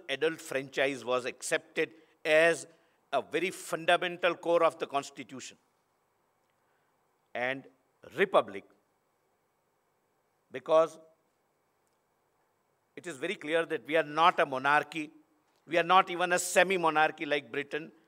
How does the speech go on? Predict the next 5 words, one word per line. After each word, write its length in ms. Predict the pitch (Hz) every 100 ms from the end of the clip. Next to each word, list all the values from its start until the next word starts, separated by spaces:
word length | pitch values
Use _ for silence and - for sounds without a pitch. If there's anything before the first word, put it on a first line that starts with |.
| _ _ _ _
and 280 | 165 156 110 120
we 160 | 170
are 300 | 165 147 143 - _ _
full-fledged 1120 | - - 240 226 - - 170 175 165 - - _ _ - 110 117
republic, 580 | 180 170 156 170 175